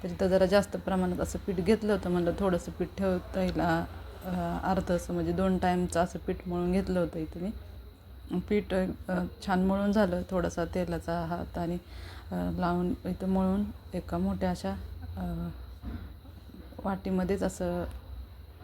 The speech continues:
टोपमध्येच असं ठेवलं होतं आणि आता हे थोड्या वेळ झाकून, अ,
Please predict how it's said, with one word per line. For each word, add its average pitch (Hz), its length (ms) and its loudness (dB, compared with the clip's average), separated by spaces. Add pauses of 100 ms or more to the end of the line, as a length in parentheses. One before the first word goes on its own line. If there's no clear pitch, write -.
(200)
टोपमध्येच 208 540 2
असं 190 200 2
ठेवलं 208 320 4
होतं 190 240 2 (540)
आणि 175 580 2 (200)
आता 175 140 0
हे 190 100 4
थोड्या 196 260 4
वेळ 190 80 6
झाकून, 208 600 4
अ, 202 300 4